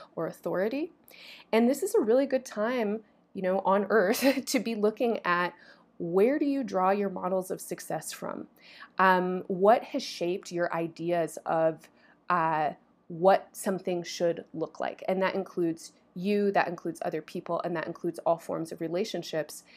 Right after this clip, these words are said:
as well as all your other projects and ambitions. Um, though this time really has a lot of emphasis in your relational sphere, so I'm gonna stick to that.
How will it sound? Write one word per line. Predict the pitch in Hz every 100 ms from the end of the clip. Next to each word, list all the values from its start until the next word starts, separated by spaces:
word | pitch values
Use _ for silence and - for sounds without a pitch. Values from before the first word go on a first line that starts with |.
| - - 185
as | 190 160
well | 180 175 175
as | 170 165
all | - 180
your | 175 -
other | 160 156
projects | - 147 - - -
and | 156
ambitions. | 156 175 - 143 - - - _ _ - - -
Um, | 185 175 170 165 - _
though | 170 190 185
this | 190 190 - - _ _ -
time | 202 185 170 170 202
really | 202 208
has | 240 196
a | 180
lot | 170 170
of | 170
emphasis | 175 190 170 - 160
in | 170
your | 170
relational | 165 165 160 160 175 160
sphere, | - - 196 175
so | -
I'm | 175
gonna | 170 160 165 _ _ _ -
stick | - 170 -
to | 170
that. | 165 170 151